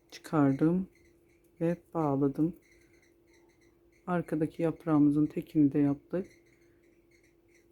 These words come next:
Burada herhangi bir yere sabitliyoruz. Arada birazcık mesafe bırakıp bakın.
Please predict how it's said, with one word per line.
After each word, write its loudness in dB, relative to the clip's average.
Burada 4
herhangi 4
bir -2
yere 2
sabitliyoruz. -2
Arada 0
birazcık 0
mesafe -4
bırakıp -14
bakın. -8